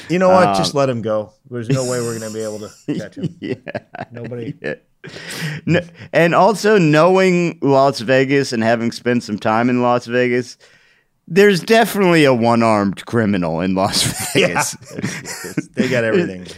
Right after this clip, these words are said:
Speaker 1: Yeah.
Speaker 2: They, they've got, uh, they've got a criminal missing every limb there is, uh, in Las Vegas. Um, seventeen across, Greg,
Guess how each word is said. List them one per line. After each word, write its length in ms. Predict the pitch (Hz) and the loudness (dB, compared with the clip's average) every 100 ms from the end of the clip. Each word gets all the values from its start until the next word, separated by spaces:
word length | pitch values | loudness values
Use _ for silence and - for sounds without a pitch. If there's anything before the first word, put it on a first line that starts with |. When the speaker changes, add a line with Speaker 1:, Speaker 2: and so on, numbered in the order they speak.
| 104 | -18
Speaker 1:
Yeah. 120 | 101 | -6
Speaker 2:
They, 200 | 160 190 | -2 0
they've 320 | 196 220 214 | 4 4 4
got, 400 | 185 170 165 - | 4 6 4 2
uh, 380 | - 139 131 127 | 2 4 4 4
they've 220 | 165 220 196 | 2 2 4
got 340 | 170 156 147 | 4 4 4
a 80 | 127 | 0
criminal 540 | - 156 156 156 151 | 0 2 4 4 4
missing 560 | 135 135 151 131 139 117 | 4 4 2 2 0 2
every 380 | 135 139 147 139 | 2 2 2 4
limb 400 | 131 139 135 120 | 4 4 4 4
there 200 | 117 120 | 4 4
is, 500 | 131 95 69 - - | 4 0 -4 -14 -8
uh, 580 | 87 98 95 90 87 76 | -2 0 2 2 0 -2
in 160 | 78 92 | -4 -4
Las 240 | 90 85 | -4 -6
Vegas. 520 | 90 82 69 69 - 80 | -8 -8 -8 -14 -14 -10
Um, 800 | 80 90 87 87 85 80 73 - _ _ _ _ _ - 101 | -8 -6 -6 -6 -8 -10 -12 -16 _ _ _ _ _ -18 -12
seventeen 580 | - 202 226 151 156 127 | -4 -2 -2 -2 0 0
across, 680 | - 135 135 120 98 - | -2 0 2 4 2 -4
Greg, 540 | - 98 92 90 85 | -8 -4 -2 -2 -6